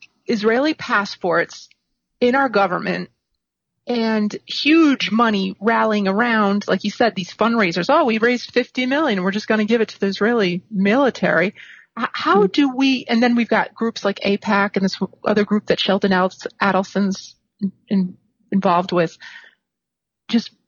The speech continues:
Speaker 1: just really
Speaker 2: Mm-hmm.
Speaker 1: pressuring the politicians, like, "You're not gonna have your job next, uh, term if you don't bring my bill to be,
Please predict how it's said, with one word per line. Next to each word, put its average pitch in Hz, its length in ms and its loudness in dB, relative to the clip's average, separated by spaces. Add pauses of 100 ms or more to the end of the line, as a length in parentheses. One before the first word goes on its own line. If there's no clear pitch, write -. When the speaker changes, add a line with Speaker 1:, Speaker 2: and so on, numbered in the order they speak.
(960)
Speaker 1:
just 233 240 -2 (120)
really 240 240 4
Speaker 2:
Mm-hmm. - 180 -6
Speaker 1:
pressuring 214 500 -2
the 185 100 -10
politicians, 190 1000 -6
like, 190 240 -4
"You're 220 100 -2
not 233 240 0
gonna 208 140 2
have 208 220 2
your 185 80 4
job 214 500 2
next, 185 580 -8 (140)
uh, 170 200 -4
term 180 460 -2
if 196 200 -4
you 196 100 -4
don't 202 400 0
bring 165 360 -2 (180)
my - 180 -2
bill 170 460 0 (320)
to - 160 -2
be, - 200 -8